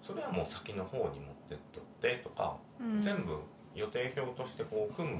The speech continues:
Speaker 1: 組むんよ。
Speaker 2: うーん。
Speaker 1: ほんで、これ多分、まあ、みんな多分やりおるんよね。これ多分やりおることではあるんよ。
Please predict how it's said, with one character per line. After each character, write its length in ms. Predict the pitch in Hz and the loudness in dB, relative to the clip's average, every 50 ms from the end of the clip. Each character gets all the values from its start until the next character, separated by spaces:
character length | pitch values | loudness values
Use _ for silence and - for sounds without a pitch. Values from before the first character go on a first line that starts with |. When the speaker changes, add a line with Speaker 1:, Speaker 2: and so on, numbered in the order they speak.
| - - - | -4 -4 -4
Speaker 1:
組 140 | - 160 131 | -2 0 0
む 60 | 87 | 0
ん 20 | |
よ。 60 | 73 - - - - - - - - - | -2 -4 -6 -6 -8 -8 -10 -12 -6 -2
Speaker 2:
う 40 | 180 | 0
ー 20 | 180 185 185 185 185 | 2 2 2 2 2
ん。 1800 | 190 190 196 196 202 202 208 214 214 226 226 226 233 240 240 247 247 254 254 262 269 277 277 285 285 285 294 302 302 - - - - - - - - | 4 4 6 6 8 8 8 6 6 4 2 2 2 2 2 2 2 0 0 0 0 0 0 0 -2 0 0 -2 -2 -2 -4 -4 -6 -6 -6 -2 0
Speaker 1:
ほ 80 | 156 | 0
ん 100 | 170 175 | 2 4
で、 300 | 185 214 196 - - - - - - - - - - - - - - - - - - - - - - - - - - | 4 4 4 4 2 2 0 -4 -12 -16 -16 -16 -16 -16 -16 -16 -16 -16 -16 -14 -14 -14 -14 -16 -16 -16 -16 -16 -14
こ 180 | - - - 233 | -12 -6 -4 -4
れ 140 | - - - | -4 -4 -4
多 80 | - - | -4 0
分、 200 | 151 113 90 - - | 2 2 2 2 2
ま 100 | 127 113 | 0 0
あ、 60 | 92 110 | 0 0
み 120 | 147 202 | 0 0
ん 160 | 226 233 226 | 2 0 2
な 80 | 233 226 | 0 2
多 140 | 226 240 - | 2 2 0
分 160 | - 104 90 | 0 0 -2
や 180 | 95 113 135 - | -2 -2 -2 0
り 60 | 330 | 0
お 140 | 339 330 254 | 0 0 2
る 120 | 151 98 85 | 2 2 0
ん 40 | |
よ 40 | 78 76 73 - - - 78 78 73 | 0 -2 -6 -8 -8 -8 -8 -8 -6
ね。 180 | 76 80 80 - - - - | -6 -6 -6 -6 -8 -6 0
こ 60 | 110 | 0
れ 80 | 90 85 | 0 2
多 120 | - 113 | 0 -2
分 160 | - 85 76 | -2 -2 -2
や 120 | 87 - 143 | 0 2 4
り 80 | 185 | 4
お 80 | 233 220 165 | 6 4 4
る 80 | - | 2
こ 60 | - - - - | -2 -6 -4 -2
と 120 | - 165 | 0 2
で 80 | 113 80 | 4 4
は 180 | 69 64 71 | 4 4 2
あ 20 | 73 | 2
る 60 | 73 | 0
ん 20 | |
よ。 40 | 73 | -4